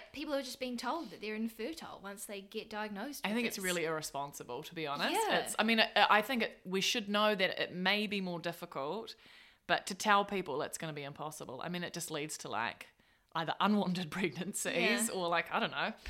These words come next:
Speaker 2: devastation.
Speaker 1: Yeah.
Speaker 2: Yeah, I've never relied, I've never been like, "I'll just come off the pill, be fine, you know, I've got
Speaker 1: Yeah.
Speaker 2: P C O S."
Speaker 1: I'm, I'm all good.
Speaker 2: Next minute.
Speaker 1: Yeah.
Speaker 2: Family of six.
Speaker 1: <laughs>
Speaker 2: No, thank you.
Speaker 1: In amongst all of this research on,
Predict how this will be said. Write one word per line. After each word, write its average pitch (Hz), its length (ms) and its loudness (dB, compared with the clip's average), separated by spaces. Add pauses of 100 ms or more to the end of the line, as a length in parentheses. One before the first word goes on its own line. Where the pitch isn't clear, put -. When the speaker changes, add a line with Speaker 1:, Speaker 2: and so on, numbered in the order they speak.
(220)
Speaker 2:
devastation. 208 1000 2
Speaker 1:
Yeah. 262 360 -4 (720)
Speaker 2:
Yeah, 180 300 8
I've 208 180 12
never 240 300 10
relied, 196 500 10
I've 175 180 4
never 185 200 4
been 170 280 2
like, 156 420 4 (520)
"I'll 170 80 -4
just - 140 -8
come - 80 -12
off - 100 -20
the - 80 -12
pill, 131 220 -8
be 120 120 -12
fine, 113 340 -12
you 135 100 -10
know, - 60 -4
I've 226 60 -2
got 180 120 -2
Speaker 1:
Yeah. - 60 -10
Speaker 2:
P 151 100 -2
C - 180 -6
O - 40 -8
S." - 280 -4
Speaker 1:
I'm, 208 100 0
I'm 202 60 -6
all 196 60 -6
good. - 200 -16 (440)
Speaker 2:
Next 180 260 0
minute. 214 360 8 (120)
Speaker 1:
Yeah. 370 300 10 (280)
Speaker 2:
Family 202 380 8
of 190 80 4
six. - 500 6
Speaker 1:
<laughs> - 40 12 (1000)
Speaker 2:
No, 190 260 4 (120)
thank 381 320 2
you. 196 480 0 (440)
Speaker 1:
In 370 140 4
amongst 302 460 4
all 262 160 0
of 220 140 -4
this 220 260 -2
research 220 580 -4
on, 175 160 -8